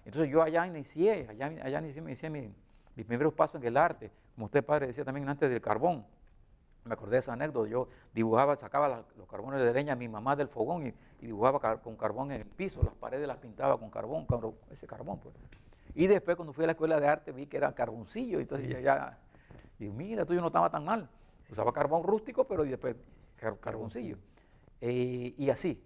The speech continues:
Speaker 1: es lo que yo, pues, quiero decir, eh, valorar nuestra tierra,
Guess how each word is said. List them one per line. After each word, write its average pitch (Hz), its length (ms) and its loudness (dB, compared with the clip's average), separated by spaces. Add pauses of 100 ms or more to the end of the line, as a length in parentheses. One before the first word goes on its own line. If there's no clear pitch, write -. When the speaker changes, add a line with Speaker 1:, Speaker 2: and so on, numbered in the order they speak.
Speaker 1:
es 151 100 -8
lo 170 120 2
que 147 80 -8
yo, 151 100 -2
pues, 143 400 0 (140)
quiero 135 220 -4
decir, 147 360 -8 (540)
eh, 113 500 4
valorar 123 480 4 (140)
nuestra 117 240 -16
tierra, 135 400 0